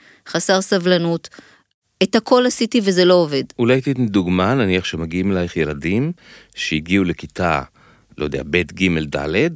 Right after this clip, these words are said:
Speaker 2: והם לא מצליחים לשלוט על הקריאה. הם, הם, הם למדו בעצם לסבן
Speaker 1: הם למדו
Speaker 2: ולרמות
Speaker 1: בכל מיני
Speaker 2: ולהיות
Speaker 1: דרכים.
Speaker 2: תחכומים, כל מיני,
Speaker 1: נכון.
Speaker 2: איכשהו לשרוד את המערכת.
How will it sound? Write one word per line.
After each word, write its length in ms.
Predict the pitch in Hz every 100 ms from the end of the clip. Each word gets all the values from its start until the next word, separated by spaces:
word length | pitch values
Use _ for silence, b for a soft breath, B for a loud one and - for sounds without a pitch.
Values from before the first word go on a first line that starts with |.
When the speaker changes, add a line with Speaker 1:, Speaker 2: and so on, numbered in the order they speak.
| - -
Speaker 2:
והם 320 | 98 110 117
לא 160 | 165
מצליחים 420 | 214 - 160 160 143
לשלוט 360 | - 110 104
על 60 | 90
הקריאה. 360 | - 78 - - B B B B
הם, 180 | 95 95 -
הם, 240 | 95 87 -
הם 260 | 95 90 90
למדו 560 | 95 95 92 95 147
בעצם 800 | 123 101 - 92 - - 101 98
לסבן 920 | 95 92 - 101 92 85 90 85 87 87
Speaker 1:
הם 80 |
למדו 240 | 220 220 -
Speaker 2:
ולרמות 240 | - -
Speaker 1:
בכל 200 | - 262 254
מיני 200 | 220 208
Speaker 2:
ולהיות 240 | 196 202
Speaker 1:
דרכים. 240 | - 143
Speaker 2:
תחכומים, 260 | 139 101 98
כל 160 | - 151
מיני, 120 | 175
Speaker 1:
נכון. 140 | 160
Speaker 2:
איכשהו 200 | 147 175
לשרוד 520 | 151 - - 139 139
את 120 | 131 101
המערכת. 680 | 87 76 - - - -